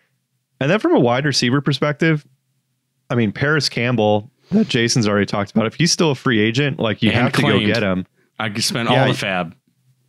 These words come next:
Speaker 1: Yeah, you have to go get him. And then even, like, a John Brown type, who is currently the twenty-eighth best player in fantasy, um,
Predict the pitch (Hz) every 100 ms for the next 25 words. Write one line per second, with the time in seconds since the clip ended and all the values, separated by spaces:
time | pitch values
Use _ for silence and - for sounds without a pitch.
0 | _ 135 135 110 107 113 143 151 123 113
1 | 101 107 117 131 147 147 _ _ _ -
2 | 139 160 202 202 180 - - 220 339 220
3 | 180 147 117 104 113 123 120 110 104 107
4 | 113 120 127 120 123 - 113 107 - 113
5 | - 147 156 139 123 110 - - 123 120
6 | 113 113 - 107 - 127 113 107 95 110
7 | 113 110 110 95 92 _ _ - 104 101
8 | 98 95